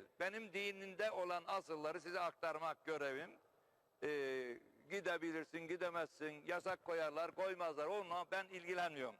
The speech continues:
Ama dinde Peygamberimiz sallallahu aleyhi ve sellem buyuruyor ki, e, hac ve ümreyi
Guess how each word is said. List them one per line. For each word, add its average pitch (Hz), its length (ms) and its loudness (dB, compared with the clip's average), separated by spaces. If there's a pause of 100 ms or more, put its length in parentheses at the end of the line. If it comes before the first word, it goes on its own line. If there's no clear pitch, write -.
(360)
Ama 185 240 2
dinde 202 600 0
Peygamberimiz 180 640 0
sallallahu 160 280 0
aleyhi 151 100 0
ve 151 120 -2
sellem 175 200 -2
buyuruyor 160 420 0
ki, 165 500 -2 (1040)
e, 131 40 2 (1040)
hac 208 260 0 (100)
ve 196 140 2
ümreyi 180 580 0